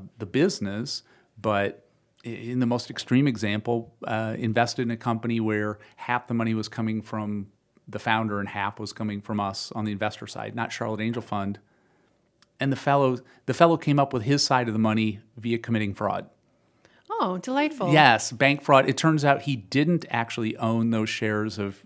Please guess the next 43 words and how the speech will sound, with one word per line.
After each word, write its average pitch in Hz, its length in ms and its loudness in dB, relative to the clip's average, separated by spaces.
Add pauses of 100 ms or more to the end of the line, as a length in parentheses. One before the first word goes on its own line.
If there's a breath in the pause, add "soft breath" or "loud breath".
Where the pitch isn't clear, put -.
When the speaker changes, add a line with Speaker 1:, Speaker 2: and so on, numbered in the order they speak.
Speaker 1:
United 110 380 0
Airlines 104 400 -2
stock 101 440 0
that 98 180 -6
he 98 380 -2 (420 soft breath)
pledged 117 340 0
as 107 120 -4
collateral 107 480 0
and 101 80 -4
got 101 120 -2
a 101 40 -2
million 101 240 0
dollar 98 180 -4
bank 113 260 2
loan 98 160 -6
for. - 320 -8
Speaker 2:
Great. 180 520 -8
Speaker 1:
You 104 80 -4
know, 104 120 -2
just 110 340 -4 (460)
complete 135 400 0
forgery 120 420 4
of 110 60 -2
a 110 40 -2
stock 120 280 0
certificate. - 500 -10 (160)
Speaker 2:
Okay. 208 280 -6
Speaker 1:
Um, 98 1000 4
Speaker 2:
That's - 180 -6
a 254 40 4
Speaker 1:
so 214 60 6
Speaker 2:
bad 202 220 6
way 196 140 0
to 175 60 -2
start 170 220 -6
a 160 40 -6
business. 151 280 -4
Speaker 1:
Yeah, 143 380 2
Speaker 2:
Just - 80 -8
Speaker 1:
invested. 135 380 6
Speaker 2:
build 277 180 10
it 277 60 6
on 262 180 4